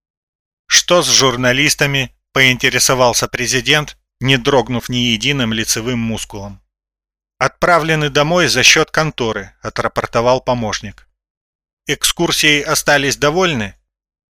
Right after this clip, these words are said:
"Если мне дозволяется высказать личное мнение, думаю, они будут рассказывать о пережитых ощущениях своим детям и внукам".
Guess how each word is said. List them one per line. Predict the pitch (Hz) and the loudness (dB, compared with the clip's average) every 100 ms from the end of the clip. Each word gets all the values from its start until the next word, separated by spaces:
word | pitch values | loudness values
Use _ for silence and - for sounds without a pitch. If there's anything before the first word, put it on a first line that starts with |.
| _ _ | _ _
"Если | 110 170 185 170 | 0 0 2 0
мне | 170 156 | 2 0
дозволяется | 156 151 165 156 147 123 - 131 | 0 2 2 4 4 4 2 -2
высказать | 139 135 - 120 120 135 | -2 -2 -2 -4 -6 -4
личное | 139 - 131 120 | 0 0 2 2
мнение, | 127 160 175 127 104 95 _ _ _ | 2 2 2 2 -2 -4 _ _ _
думаю, | 110 156 170 127 117 123 | -4 0 2 2 0 0
они | 135 151 | 0 0
будут | 139 147 143 135 | 0 -2 -2 -2
рассказывать | 143 - 143 127 131 139 | -2 0 0 2 -2 -2
о | |
пережитых | - 127 131 135 123 - | -4 -2 0 0 -4 -4
ощущениях | 120 - - 180 165 123 101 - | 0 2 4 4 2 2 -2 -2
своим | 127 123 120 | -4 -4 -2
детям | 117 151 147 147 | -2 -2 -4 -6
и | 156 139 | -6 -6
внукам". | 131 113 - 92 90 | -4 -4 -6 -12 -14